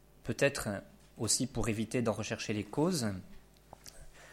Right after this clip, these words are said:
alors qu'il est pourtant important de nommer les choses pour pouvoir avancer dans une sérénité vraie. Comme l'a, l'a dit déjà tout à l'heure frère Benoît,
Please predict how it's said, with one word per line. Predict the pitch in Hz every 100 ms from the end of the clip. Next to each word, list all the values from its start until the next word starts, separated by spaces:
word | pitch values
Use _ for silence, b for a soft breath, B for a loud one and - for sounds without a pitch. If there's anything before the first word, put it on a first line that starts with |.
| B B
alors | 104 117 -
qu'il | - 107
est |
pourtant | 107 - 135
important | 110 98 - 135
de | 123
nommer | 110 120 127
les | 120 107
choses | - 147 156 -
pour | - -
pouvoir | - 107 117
avancer | 107 104 - 135
dans | 123 104
une | 107
sérénité | - 110 104 101 -
vraie. | 110 104 123 110 - - - - - - B B B B B
Comme | - 120
l'a, | 110
l'a | 90 107
dit | 107 120
déjà | 113 113
tout | 113 107
à | 113
l'heure | 113
frère | - - 101
Benoît, | 110 120 135 165 160 -